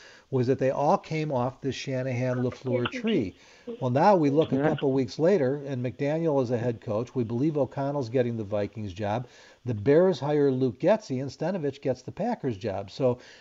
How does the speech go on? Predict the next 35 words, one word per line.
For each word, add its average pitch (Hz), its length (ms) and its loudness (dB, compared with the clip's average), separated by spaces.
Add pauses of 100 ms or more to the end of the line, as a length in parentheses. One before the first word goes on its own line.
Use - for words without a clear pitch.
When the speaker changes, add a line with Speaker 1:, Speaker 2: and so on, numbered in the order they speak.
(120)
Speaker 1:
I, 135 80 -6
I 139 200 -2
have 147 180 -4
a 127 60 -8
follow-up 196 500 6
based 151 220 0
on 147 60 -2
what 143 100 -4
you 135 60 -6
just 147 180 -4
said 160 140 0
about 135 200 2
Hightower 135 480 0
and 107 80 -8
Shanahan, 135 480 -2
but 120 120 -4
first, 160 300 -2
your 147 120 -2
general 135 320 2
thoughts 127 340 0
about 107 240 -2
Getsy. 127 400 -4 (880)
Speaker 2:
I, 202 120 8
I, - 360 6
I'm, 190 200 6 (160)
I'm 196 160 6
intrigued. 185 600 4 (1200)
<laughs> 214 720 0
I 190 120 4
don't - 160 4
know 226 200 6
that 170 160 4
you 185 160 2
or 175 180 6
I, 165 260 2